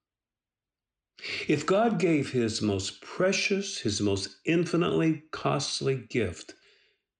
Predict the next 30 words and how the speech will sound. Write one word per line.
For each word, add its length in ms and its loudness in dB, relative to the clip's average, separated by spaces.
in 100 0
his 180 0
son 240 0
for 220 -4
us, 480 -10
then 140 4
we 120 6
need 180 4
never 220 2
doubt 560 -2
that 240 -4
God 420 -2
will 120 0
give 300 -4
us 220 -4
anything 680 0
else 480 -2
that 180 -6
we 400 -4
really 320 -4
need. 460 -4
If 160 0
God 300 2
made 240 2
the 100 2
greatest 960 -2
possible 640 0
sacrifice 920 -4
for 260 -4
us, 320 -2